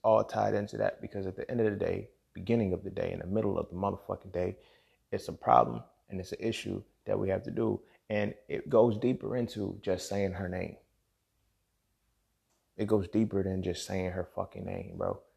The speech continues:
no matter whose name it is. You feel me? And we have somehow got the game fucked up.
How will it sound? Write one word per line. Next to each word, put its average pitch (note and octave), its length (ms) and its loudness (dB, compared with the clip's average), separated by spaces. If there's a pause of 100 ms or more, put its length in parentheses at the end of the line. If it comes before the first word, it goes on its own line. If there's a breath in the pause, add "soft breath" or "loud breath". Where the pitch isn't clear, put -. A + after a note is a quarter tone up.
(440)
no F#2 60 -6
matter F#2+ 240 0
whose G2+ 420 2
name G2 320 0
it F2+ 80 -6
is. - 320 -10 (600)
You G2+ 120 -14
feel G#2 160 0
me? G#2 200 -4 (680)
And G2+ 420 2 (1160)
we B2+ 320 6
have A2 480 8 (380)
somehow A2+ 760 2 (580)
got - 280 6
the G#2+ 40 -2
game G#2+ 320 2
fucked - 440 2
up. - 340 -6